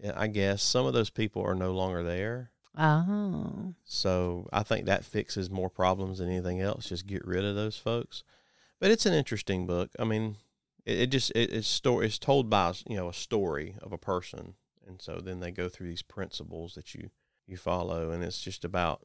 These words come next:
Speaker 1: you know, learning techniques and things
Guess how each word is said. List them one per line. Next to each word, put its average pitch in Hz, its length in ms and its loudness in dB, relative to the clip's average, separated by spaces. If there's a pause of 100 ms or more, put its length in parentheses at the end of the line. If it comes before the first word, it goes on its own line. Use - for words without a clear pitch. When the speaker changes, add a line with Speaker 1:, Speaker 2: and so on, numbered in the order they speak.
Speaker 1:
you 101 100 -8
know, 90 260 -4 (260)
learning 101 500 4
techniques - 680 -4
and 87 240 -8 (340)
things 90 580 -10